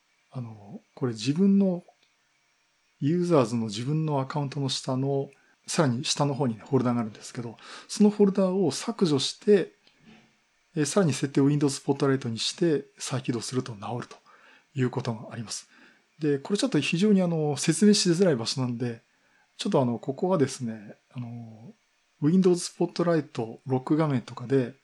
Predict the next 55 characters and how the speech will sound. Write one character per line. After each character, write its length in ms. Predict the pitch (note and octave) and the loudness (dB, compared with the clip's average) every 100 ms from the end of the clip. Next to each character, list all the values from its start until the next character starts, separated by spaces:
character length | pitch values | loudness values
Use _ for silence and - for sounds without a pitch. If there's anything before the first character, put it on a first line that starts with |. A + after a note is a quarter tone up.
| _ | _
検 220 | - B2+ | -8 -4
索 240 | C#3 C3 | -4 -6
し 80 | - | -6
て 100 | - | -4
い 60 | C3 | -4
た 100 | C3+ | -4
だ 80 | B2 | -6
く 120 | - | -6
と、 300 | D#3 C3+ - _ _ _ _ - | -2 -2 -2 _ _ _ _ -6
あ 80 | |
と 60 | C3+ | -4
表 80 | - | 2
示 240 | E3 D#3 | 4 4
し 140 | C3+ C#3+ | 2 -2
な 80 | C#3 | -4
い 40 | |
と 80 | C3+ | -6
か 100 | B2 | -10
ね、 140 | B2+ - _ _ - | -10 -12 _ _ -12
検 220 | - B2 | -8 -6
索 200 | C3 C3 | -6 -6
し 100 | - | -6
て 80 | C3 | -6
い 60 | |
た 120 | A2+ A#2 | -4 -6
だ 60 | |
く 100 | - | -8
と、 280 | - E3+ A2 _ _ - _ | -2 -2 -2 _ _ -20 _
あ 80 | C3 | -16
の、 300 | A2 G#2+ G#2+ _ _ _ _ _ _ - - | -16 -18 -20 _ _ _ _ _ _ -20 -6
出 100 | C#3 | -6
て 80 | B2+ | -6
き 80 | |
ま 60 | - | -12
す。 200 | - - | -14 -8
た 100 | - | -4
だ、 120 | D#3+ - - _ | -4 -4 -14 _
非 140 | - | 0
常 100 | A3 | 2
に 80 | F#3+ | 4
あ 60 | F3 | 2
の、 360 | D#3+ D3 D3 - _ _ _ - | 0 0 -2 -8 _ _ _ -18
普 160 | - | 0
段 180 | G3+ A#2+ | 2 2
触 340 | B2 - D3+ G3 | -2 -6 -4 2
ら 60 | G3+ | 4
な 120 | F#3+ | 4
い 80 | E3+ | 2
場 100 | D#3+ | -2
所 260 | - D3+ | 0 0
を 40 | C3+ | 0
消 160 | - | -4
す 180 | B2+ C#3 | -6 -6
ん 120 | A#2 | -4
で、 260 | B2 C3 | 0 -2